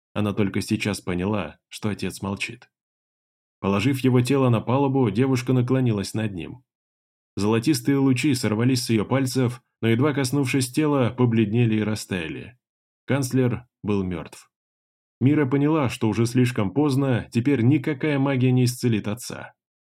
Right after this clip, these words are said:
Девушка поднялась и растерянно огляделась по сторонам. На неё постепенно волнами накатывалось отчаяние, перемешанное с острой болью.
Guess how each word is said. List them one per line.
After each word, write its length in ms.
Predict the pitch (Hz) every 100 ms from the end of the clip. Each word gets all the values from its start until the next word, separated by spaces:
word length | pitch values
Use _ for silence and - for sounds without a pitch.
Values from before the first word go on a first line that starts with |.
| _ _ _ -
Девушка 400 | 113 104 - 104
поднялась 560 | 101 95 107 127 120
и 40 | 98
растерянно 520 | 90 - 131 123 120
огляделась 500 | 107 117 113 107 98
по 120 | 110
сторонам. 560 | - 110 107 90 123 - _ _ _ _ -
На 100 | 98
неё 220 | 95 95
постепенно 600 | 95 - 101 95 120 107
волнами 500 | 90 107 131 123 113
накатывалось 720 | 98 95 117 104 92 92 87
отчаяние, 800 | 87 - - 127 135 131 117 90 -
перемешанное 600 | 113 123 127 127 131 123
с 80 | 123
острой 320 | 110 113 113
болью. 440 | 98 80 67 -